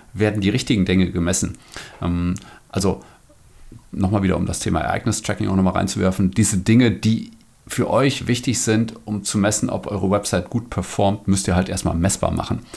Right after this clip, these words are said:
Ne? Und, ähm, dann dafür auch sorgen, dass es möglichst jedes Mal auch richtig gemessen wird. Also Beispiel, wenn ihr keine Umsätze trackt oder nur jede dritte Transaktion bei euch in den Daten, ähm,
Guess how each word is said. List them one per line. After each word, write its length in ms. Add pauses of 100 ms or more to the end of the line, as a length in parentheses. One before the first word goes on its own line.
(320)
Ne? 220
Und, 260 (360)
ähm, 480 (120)
dann 160
dafür 280
auch 100
sorgen, 300
dass 160
es 260
möglichst 320
jedes 280
Mal 280
auch 160
richtig 280
gemessen 380
wird. 220
Also 220 (420)
Beispiel, 500 (280)
wenn 140
ihr 180 (100)
keine 340
Umsätze 460
trackt 460
oder 360
nur 200
jede 260
dritte 640 (100)
Transaktion 580
bei 80
euch 200
in 100
den 140
Daten, 420
ähm, 380